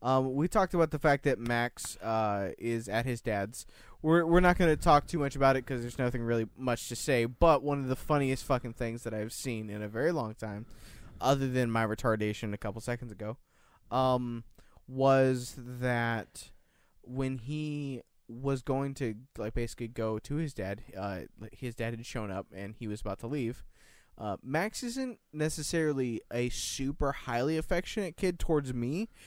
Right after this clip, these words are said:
He is towards his mom. I get it, and I understand why he's not super like that towards me.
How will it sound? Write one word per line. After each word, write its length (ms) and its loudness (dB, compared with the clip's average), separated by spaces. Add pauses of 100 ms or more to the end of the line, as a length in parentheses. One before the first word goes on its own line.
(140)
He 140 0
is 100 2
towards 240 2
his 120 -4
mom. 280 2 (300)
I 80 0
get 260 4
it, 180 2 (260)
and 120 2
I 100 4
understand 440 0
why 100 4
he's 160 -2
not 220 -2
super 320 0
like 180 2
that 160 2
towards 240 0
me. 220 -4